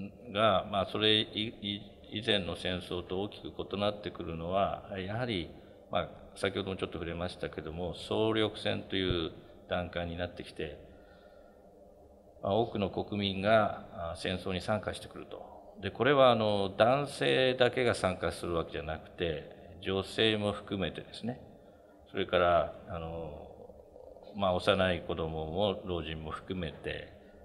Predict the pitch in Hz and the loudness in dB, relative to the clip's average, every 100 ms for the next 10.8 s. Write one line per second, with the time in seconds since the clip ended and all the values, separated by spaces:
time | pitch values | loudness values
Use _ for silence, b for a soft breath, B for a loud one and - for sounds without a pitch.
0 | - - 82 80 78 80 73 76 78 80 | -10 -6 -4 -4 -4 -4 -6 -8 -10 -12
1 | 104 87 76 - - - B B B B | -8 -6 -6 -8 -16 -20 B B B B
2 | B B B B - - - 87 82 80 | B B B B -20 -16 -10 -8 -8 -10
3 | 76 76 76 80 - - - - - - | -10 -12 -14 -14 -14 -16 -18 -20 -20 -20
4 | - - - - - - 127 117 107 - | -20 -20 -20 -20 -20 -4 0 0 0 -6
5 | - - - - - - - 127 165 180 | -18 -20 -20 -18 -18 -6 2 6 6 6
6 | 151 - - - - - 113 - 101 123 | 4 -2 -12 -14 -10 0 2 2 2 4
7 | 110 87 - - 98 92 104 101 92 - | 4 0 -10 -4 -2 0 2 2 0 0
8 | 98 90 107 98 - 87 82 - 95 - | -2 0 -2 -2 -4 -8 -6 -2 -2 -2
9 | 78 - 78 - - - 80 - 80 87 | -6 -6 -10 -10 -14 -10 -8 -6 -2 0
10 | 76 76 78 - - 78 - | 0 -2 -6 -8 -12 -14 -14